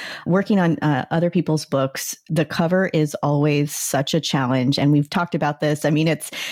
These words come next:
it's, it's not just your decision, the author's decision on what gets to be on the cover. It's marketing, it's publicity, it's a whole team of people who have to agree. But the worst thing that can happen after a great photo shoot is to walk away and then think, "Oh my gosh, none of these are working for a pho-,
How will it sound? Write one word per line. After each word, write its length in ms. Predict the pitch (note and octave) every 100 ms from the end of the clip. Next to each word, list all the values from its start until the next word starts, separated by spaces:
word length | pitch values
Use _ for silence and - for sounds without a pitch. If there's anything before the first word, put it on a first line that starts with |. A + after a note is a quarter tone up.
| -
it's, 260 | F3 D#3+ -
it's 200 | E3 -
not 220 | F3+ F3
just 220 | E3 E3
your 140 | D#3+ E3
decision, 480 | D#3+ F3 D#3+ E3 E3
the 120 | D#3
author's 300 | D#3 E3 D#3
decision 340 | D#3+ D#3+ D#3 D3
on 140 | D3+
what 160 | D3+ D3+
gets 180 | D3+
to 100 | -
be 100 | C#3+ D3
on 100 | D3
the 60 |
cover. 400 | D3+ F3+ E3+ E3
It's 160 | D#3 -
marketing, 520 | D#3+ D#3+ E3 D3 C#3
it's 320 | C#3 C#3+ - -
publicity, 760 | D#3 E3+ D#3+ E3+ D3+ D3 C#3 - -
it's 180 | - E3
a 40 | C3
whole 260 | - E3+
team 240 | F3 F3 E3
of 100 | D3
people 280 | E3+ D3+ D3
who 120 | D#3
have 180 | C#3+ -
to 140 | D#3
agree. 640 | C#3 C#3 E3+ E3+ C#3+ B2+ D3
But 300 | E3 C3+ - - - _
the 100 | F#3+
worst 260 | F#3+ A#3 C#4
thing 120 | C4+
that 100 | C4
can 80 | G#3+
happen 400 | F3+ D3 C#3 -
after 400 | D3+ D3+ - D#3 -
a 80 | C#3+
great 280 | D#3 D3
photo 280 | - C#3 C#3
shoot 280 | D#3 C#3 A#2 -
is 100 | D#3
to 120 | D#3+
walk 280 | D#3 D3 D#3+
away 420 | E3 D3 C3+ C#3 -
and 120 | D3
then 140 | C#3
think, 240 | C#3+ C3+ B2
"Oh 100 | D3+
my 140 | D3+ C#3+
gosh, 400 | C#3 B2+ C3 -
none 220 | D3 C3+
of 60 | A#2+
these 160 | C3
are 100 | C#3+
working 340 | D3+ A#2 - -
for 160 | -
a 60 | D3
pho-, 200 | -